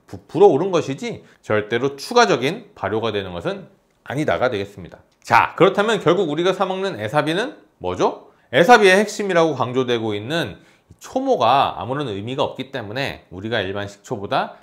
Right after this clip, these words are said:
세 배에서 많게는 열 배 정도 비싸게 주고 사 먹는 에사비 제품들,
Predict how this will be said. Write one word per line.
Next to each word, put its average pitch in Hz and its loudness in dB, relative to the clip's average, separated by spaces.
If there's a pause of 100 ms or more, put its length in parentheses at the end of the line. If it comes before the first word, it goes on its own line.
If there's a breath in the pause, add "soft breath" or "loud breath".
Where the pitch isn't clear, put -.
세 196 -6
배에서 135 -2
많게는 117 -10
열 90 -6
배 214 2
정도 120 -8 (100)
비싸게 117 -6
주고 101 -6
사 101 -12
먹는 101 -12
에사비 113 -10
제품들, 113 -4